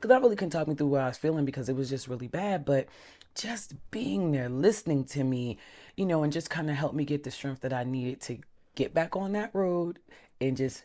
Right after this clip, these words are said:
head on to Ohio to the baby shower. And I did that.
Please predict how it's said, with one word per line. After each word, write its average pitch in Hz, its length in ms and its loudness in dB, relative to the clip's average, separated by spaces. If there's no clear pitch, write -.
head - 320 0
on 139 240 2
to - 140 -8
Ohio 123 680 0
to 170 160 2
the 143 100 2
baby 123 340 -2
shower. - 460 -6
And 139 180 4
I 123 100 2
did 120 380 -4
that. - 340 -12